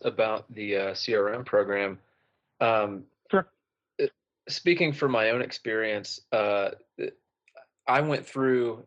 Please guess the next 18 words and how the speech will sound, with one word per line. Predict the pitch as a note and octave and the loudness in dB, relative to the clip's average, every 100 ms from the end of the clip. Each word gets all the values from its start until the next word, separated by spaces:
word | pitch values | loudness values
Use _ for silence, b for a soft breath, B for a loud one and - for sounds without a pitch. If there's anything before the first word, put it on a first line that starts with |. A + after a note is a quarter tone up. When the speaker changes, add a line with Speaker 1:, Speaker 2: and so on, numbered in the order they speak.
| - | -6
Speaker 1:
a, | A2+ A2 G#2 | -4 0 0
uh, | G2+ G2 | 0 -2
master's, | G2 G#2+ G#2+ - A2 G#2 - | -2 -2 -2 -4 -4 -4 -2
a | G#2+ | -4
terminal | G2 C3 B2 A#2 | -2 -2 0 0
master's | G#2 G2 F#2 - G2 | 0 0 -2 -8 -10
program, | - F#2+ F#2 F2+ F2+ F#2 _ B B B - | -2 -2 -2 -4 -8 -10 _ B B B -4
uh, | G2+ F#2+ - | 0 0 0
that | G#2+ G#2 | -2 -2
was | G#2+ | -2
not | A2 A2 | 0 0
Speaker 2:
Mm-hmm. | C#3+ | 2
Speaker 1:
focused | D#3 F#2+ - - | 2 0 -2 -6
on | F#2 | -6
C | - - G2 | -6 -6 0
R | F#2+ F#2 | 0 0
M, | F#2+ F#2+ F#2 - | -2 -6 -8 -14
and | - G2+ G2 F#2+ F#2+ | -6 -2 0 -2 -4